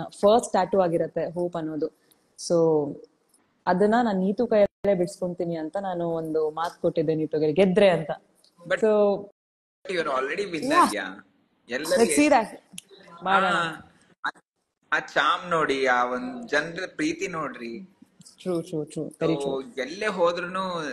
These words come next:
Speaker 2: ಸಂಗೀತ, ಸಂಗೀತ ಅನ್ನೋದೇ ಬರುತ್ತೆ. So
Speaker 1: Yes.
Speaker 2: ಟ್ರೋಫಿಗಿಂತ ಅದು important ಅಲ್ಲ?
Speaker 1: So ಜನ
Speaker 2: So you
Speaker 1: ಹೇಳಿ
Speaker 2: already
Speaker 1: ನೋಡೋಣ,
Speaker 2: won.
Speaker 1: Comment box ಅಲ್ಲಿ tattoo ಹಾಕ್ಸ್ಕೊಬೇಕಾ ಬೇಡವಾ Hope ಅನ್ನೋದು, ನಾನ್ ಗೆದ್ದಿದ್ದೀನಿ ಅಂದ್ರೆ ನೀವು ಎಸ್ ಅಂತ ಹೇಳ್ಬೇಕು,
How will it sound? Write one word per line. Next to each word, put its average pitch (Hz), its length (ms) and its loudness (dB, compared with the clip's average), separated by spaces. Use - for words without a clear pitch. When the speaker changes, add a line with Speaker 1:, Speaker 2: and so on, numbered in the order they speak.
Speaker 2:
ಸಂಗೀತ, 151 480 -8
ಸಂಗೀತ 143 540 -4
ಅನ್ನೋದೇ 131 240 -8
ಬರುತ್ತೆ. 113 480 -16
So 147 60 -2
Speaker 1:
Yes. 170 120 2
Speaker 2:
ಟ್ರೋಫಿಗಿಂತ 196 720 0
ಅದು 135 200 -8
important 117 580 -8
ಅಲ್ಲ? 104 140 -16
Speaker 1:
So 220 100 4
ಜನ 208 120 8
Speaker 2:
So 262 80 6
you 294 80 6
Speaker 1:
ಹೇಳಿ 254 160 4
Speaker 2:
already 233 220 4
Speaker 1:
ನೋಡೋಣ, 196 220 2
Speaker 2:
won. - 120 -10
Speaker 1:
Comment 254 320 0
box 269 260 2
ಅಲ್ಲಿ 262 200 -2
tattoo 240 280 -4
ಹಾಕ್ಸ್ಕೊಬೇಕಾ 247 540 -4
ಬೇಡವಾ 226 260 -2
Hope 247 360 0
ಅನ್ನೋದು, 220 340 -4
ನಾನ್ 202 200 -12
ಗೆದ್ದಿದ್ದೀನಿ 233 400 -6
ಅಂದ್ರೆ 220 380 -4
ನೀವು 214 180 -10
ಎಸ್ 233 280 -4
ಅಂತ 226 240 -4
ಹೇಳ್ಬೇಕು, 208 640 -4